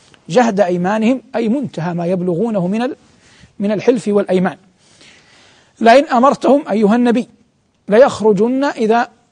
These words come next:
نصصت عليهم وخصصتهم أو دعوت إلى قتال عام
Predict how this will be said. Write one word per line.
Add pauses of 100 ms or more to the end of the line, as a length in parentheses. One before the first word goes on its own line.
(120)
نصصت
عليهم
وخصصتهم
أو
دعوت
إلى
قتال
عام